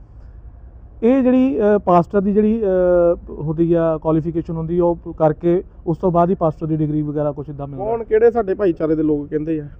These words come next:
Speaker 1: ਆ, ਹਮੀਦ ਹੁਣੀ ਆਏ ਸੀ ਪ੍ਰੈਸ ਕਾਨਫਰੰਸ ਕਰ,
Speaker 2: ਹੂੰ।
Speaker 1: ਕਰਨ। ਉਹਨਾਂ ਨੇ ਗੱਲ ਕੀਤੀ ਸੀ ਕਿ ਵੀ ਇਹਦੀ ਡਿਗਰੀ ਹਾਸਲ ਕੀਤੀ ਜਾਂਦੀ, ਫੇਰ ਹੀ ਪਾਸਟਰ ਬਣਿਆ ਜਾਂਦਾ।
Speaker 2: ਦੇਖੋ, ਮੈਂ ਤੁਹਾਨੂੰ ਅੱਗੇ ਵੀ ਕਿਹਾ ਸੀ ਕਿ ਉਹ ਪ੍ਰਕਿਰਿਆ ਵਾ ਇੱਕ।
Speaker 1: ਹਾਂ।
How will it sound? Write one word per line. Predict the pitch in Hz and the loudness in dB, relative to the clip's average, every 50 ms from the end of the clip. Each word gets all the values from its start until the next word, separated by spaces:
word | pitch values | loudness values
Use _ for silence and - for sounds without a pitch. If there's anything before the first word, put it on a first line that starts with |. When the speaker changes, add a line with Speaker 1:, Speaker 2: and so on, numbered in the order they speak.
| - - | -18 -16
Speaker 1:
ਆ, | 147 147 156 | -14 -14 -14
ਹਮੀਦ | 160 160 165 175 170 | -12 -10 -10 -10 -8
ਹੁਣੀ | 170 180 185 185 | -10 -10 -10 -8
ਆਏ | 175 165 156 | -8 -8 -8
ਸੀ | - 175 | -10 -12
ਪ੍ਰੈਸ | 165 165 160 147 - - | -12 -12 -12 -12 -12 -14
ਕਾਨਫਰੰਸ | 156 151 151 - 160 151 143 - | -16 -14 -14 -14 -16 -16 -16 -16
ਕਰ, | 160 151 | -16 -16
Speaker 2:
ਹੂੰ। | 151 - - - - | -16 -16 -18 -12 -6
Speaker 1:
ਕਰਨ। | 143 143 143 135 131 139 147 151 - | -2 -2 -2 -2 -2 -6 -10 -14 -12
ਉਹਨਾਂ | - 165 185 208 208 | -12 -10 -8 -8 -8
ਨੇ | 220 | -8
ਗੱਲ | 214 190 175 170 160 | -8 -8 -8 -10 -10
ਕੀਤੀ | 151 160 151 165 | -12 -14 -16 -16
ਸੀ | 151 180 185 | -16 -16 -16
ਕਿ | 196 | -14
ਵੀ | 214 220 | -8 -4
ਇਹਦੀ | 214 202 202 | -4 -4 -4
ਡਿਗਰੀ | 196 160 165 156 170 180 190 180 | -4 -4 -6 -6 -4 -4 -6 -6
ਹਾਸਲ | 175 156 165 165 | -6 -8 -10 -12
ਕੀਤੀ | 160 165 165 - 170 | -14 -14 -12 -10 -10
ਜਾਂਦੀ, | 160 165 160 165 170 170 170 - - - - | -8 -8 -6 -6 -6 -6 -6 -8 -16 -16 -6
ਫੇਰ | - 175 180 185 | -2 0 2 2
ਹੀ | 190 | 0
ਪਾਸਟਰ | 180 175 165 160 - 160 156 | 0 -4 -6 -4 -4 -6 -4
ਬਣਿਆ | 151 151 147 147 | -4 -4 -4 -4
ਜਾਂਦਾ। | 143 143 139 131 135 131 - - - - - - - - | -4 -4 -6 -6 -10 -12 -14 -14 -16 -16 -16 -10 -2 2
Speaker 2:
ਦੇਖੋ, | 127 117 - - | 2 4 4 6
ਮੈਂ | 143 147 143 | 6 6 8
ਤੁਹਾਨੂੰ | 143 147 135 127 120 | 6 6 6 6 6
ਅੱਗੇ | 117 135 | 6 6
ਵੀ | 147 156 | 6 6
ਕਿਹਾ | 143 - 139 135 139 143 | 6 6 6 6 6 4
ਸੀ | 143 - 170 170 | 4 4 2 2
ਕਿ | 170 180 175 | 4 6 6
ਉਹ | 170 170 160 | 6 6 6
ਪ੍ਰਕਿਰਿਆ | - 151 143 - 143 135 135 147 151 147 | 2 -2 0 2 4 6 8 8 8 8
ਵਾ | 131 113 | 6 4
ਇੱਕ। | 107 - - | 2 0 -4
Speaker 1:
ਹਾਂ। | 110 - - - - - 131 | -10 -10 -10 -14 -14 -12 -12